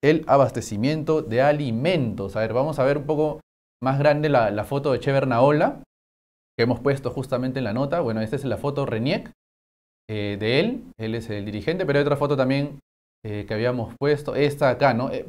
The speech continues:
¿por qué, eh, es importante un poco describir esta foto? Porque esta es una imagen que fue tomada por la misma P C M, la Presidencia del Consejo de Ministros, en noviembre del dos mil veintiuno, en pleno gobierno de Pedro Castillo,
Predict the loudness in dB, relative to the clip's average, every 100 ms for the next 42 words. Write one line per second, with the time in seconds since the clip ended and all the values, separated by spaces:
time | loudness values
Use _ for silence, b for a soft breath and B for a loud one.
0 | -6 -2 2 2 4 0 -4 -16 _ -4
1 | -2 0 -2 -4 -4 -4 0 2 2 0
2 | -2 -6 -18 _ _ -4 0 2 0 0
3 | 0 0 0 -2 0 -2 -2 -4 -4 -4
4 | -8 _ _ _ -4 -2 -2 -4 -6 -4
5 | 0 2 2 0 -4 -2 -2 0 2 2
6 | 2 0 0 2 2 0 0 0 0 0
7 | -2 -2 -4 -4 -4 -4 -4 -4 -4 -4
8 | -6 -6 -6 -8 -14 _ _ -2 0 2
9 | 0 2 4 4 2 0 -2 -4 -14 _
10 | 0 2 2 0 0 0 -2 -2 -2 0
11 | -2 0 0 2 2 2 2 0 0 2
12 | 0 -2 -4 -4 -2